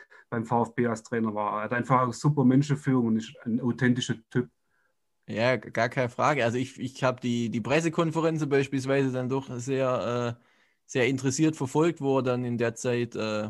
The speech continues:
Speaker 2: mal Profitrainer war und auch wenn er sonst Interviews gibt. Ich finde einfach auch, ich mein, wenn du da daneben stehst oder vielleicht, äh, magst, wie die Jungs drauf reagieren, kriegt man das natürlich nochmal anders mit, aber ich sitz da vor dem Fernseher und denk,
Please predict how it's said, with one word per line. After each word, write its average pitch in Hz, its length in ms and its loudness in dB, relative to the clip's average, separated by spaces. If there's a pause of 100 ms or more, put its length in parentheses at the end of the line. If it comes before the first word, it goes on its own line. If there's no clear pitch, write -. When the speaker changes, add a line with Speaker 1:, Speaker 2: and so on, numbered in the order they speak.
Speaker 2:
mal 117 160 2
Profitrainer 151 720 0
war 143 260 4
und 110 100 -2
auch 104 220 -2
wenn 110 140 -8
er 107 80 -6
sonst 123 220 -6
Interviews 143 500 -4
gibt. 135 200 -6
Ich 120 100 -4
finde 127 220 -4
einfach 120 260 -2
auch, 113 280 2 (580)
ich 107 100 -8
mein, 113 220 0
wenn 120 120 0
du 123 100 0
da 117 100 4
daneben 120 400 8
stehst 139 380 6
oder 123 200 6
vielleicht, 120 440 4
äh, 117 180 2
magst, 123 320 2
wie 135 80 2
die 131 120 2
Jungs 143 220 4
drauf 139 280 2
reagieren, 131 560 2 (200)
kriegt 123 220 -4
man 127 80 0
das 120 140 -2
natürlich 123 240 2
nochmal 120 220 4
anders 123 260 2
mit, 151 180 2
aber 117 300 6 (360)
ich 92 300 -2
sitz 139 220 2
da 123 140 10
vor 123 200 6
dem 120 120 4
Fernseher 135 400 4
und 127 100 2
denk, 123 320 0